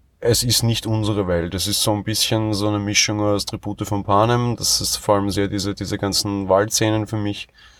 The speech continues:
Und auf der anderen Seite so ein bisschen die, die Mischung aus diesen ganzen Insurgent, äh, Geschichten, die jetzt da waren, da waren die drei Filme, die du ganz gerne mochtest.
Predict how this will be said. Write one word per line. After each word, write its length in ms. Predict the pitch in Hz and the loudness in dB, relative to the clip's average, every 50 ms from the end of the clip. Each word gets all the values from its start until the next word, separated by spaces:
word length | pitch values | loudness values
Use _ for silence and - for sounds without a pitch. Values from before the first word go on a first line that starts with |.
| _ - - - _ _ - - - - - _ _ _ | _ -20 -20 -20 _ _ -20 -20 -20 -20 -20 _ _ _
Und 180 | 104 107 104 | 0 2 4
auf 100 | 107 - | 4 6
der 100 | - 104 | 6 4
anderen 220 | 98 98 101 101 98 | 4 4 4 4 4
Seite 260 | 92 98 95 98 98 | 6 4 4 4 2
so 100 | 90 98 | 2 0
ein 100 | 98 87 | 0 0
bisschen 260 | 101 95 98 101 95 | 0 0 0 -2 -2
die, 280 | - - 95 92 95 90 | -2 -2 -2 -2 -2 -2
die 120 | - 98 | 0 0
Mischung 360 | 95 92 92 - - 98 95 | 0 2 2 2 2 2 0
aus 80 | 92 85 | 0 0
diesen 220 | - 92 85 92 | -2 -2 -4 -2
ganzen 320 | 82 95 90 78 - 98 92 | -2 0 0 0 0 0 -2
Insurgent, 680 | 87 90 82 92 90 90 90 - 98 92 90 85 - | -2 0 2 2 2 4 4 2 0 0 0 -2 -2
äh, 220 | 90 87 87 87 82 | 0 0 0 0 0
Geschichten, 460 | - - - - - - - 95 85 | -2 -2 -2 -2 -4 -6 -8 -6 -4
die 80 | 92 90 | -4 -4
jetzt 180 | 85 - - | -4 -2 -2
da 80 | 92 87 | 0 2
waren, 160 | 90 90 90 | 2 2 2
da 60 | 90 | 2
waren 100 | 90 87 | 0 0
die 80 | 87 87 | -2 -4
drei 180 | - - 92 | -4 -6 -6
Filme, 280 | 90 - 90 90 90 87 | -4 -4 -2 -2 -2 -2
die 100 | 92 90 | -4 -6
du 100 | - 92 | -6 -4
ganz 200 | 90 95 85 - | -2 -2 -2 0
gerne 160 | - 92 90 | 0 0 0
mochtest. 440 | 90 90 85 - - 92 - - | 0 -2 -2 -2 -4 -6 -6 -6